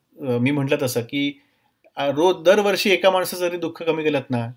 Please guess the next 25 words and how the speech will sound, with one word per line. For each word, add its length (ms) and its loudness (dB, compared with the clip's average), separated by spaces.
तरी 120 -6
तुम्ही 800 -6
ऐंशी 300 -4
लोकांचं 400 -4
तरी 100 -2
मिनिमम 380 -2
दुःख 240 -6
कमी 240 -2
कराल 240 2
आणि 120 -2
हे 180 -4
फार 180 0
सहज 280 -2
शक्य 340 -8
आहे, 100 -6
फार, 220 0
फार 200 0
शक्य 300 -10
आहे. 100 -14
नुसतं 240 -2
ऐकून 300 -2
घेतलं 240 -2
तरी 100 -2
अनेक 240 -2
वेळा 260 -4